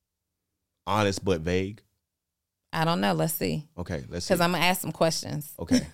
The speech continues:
Speaker 2: <laughs>
Speaker 1: All right. 'Cause I don't wanna, you know, make nobody look bad in this whole ordeal.
Speaker 2: Okay.
Speaker 1: So last year is when I was supposed to sell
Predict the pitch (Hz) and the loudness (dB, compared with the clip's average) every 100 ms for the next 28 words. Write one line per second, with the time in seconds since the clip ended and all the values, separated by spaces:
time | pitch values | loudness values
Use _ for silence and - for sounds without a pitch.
0 | _ _ _ _ 78 71 65 - - 80 | _ _ _ _ -12 -10 -10 -14 -10 -4
1 | 87 87 80 73 _ _ 82 71 67 _ | -2 -2 -4 -10 _ _ -20 -20 -20 _
2 | - 82 76 82 78 76 76 76 67 71 | -14 -12 -8 -6 -6 -6 -8 -10 -10 -10
3 | 67 67 65 - - 71 67 67 73 73 | -10 -12 -14 -16 -12 -10 -10 -16 -16 -14
4 | 73 - - 185 180 180 - _ _ _ | -14 -12 -8 -2 0 0 -6 _ _ _
5 | _ _ _ _ _ _ _ _ _ _ | _ _ _ _ _ _ _ _ _ _
6 | _ _ _ - 85 85 80 80 71 90 | _ _ _ -8 -2 -2 -2 -4 -4 0
7 | 110 110 87 82 82 71 71 73 85 76 | 0 0 -4 -4 -4 -4 -10 -10 -6 -6
8 | - 73 76 71 69 69 | -8 -12 -10 -10 -14 -18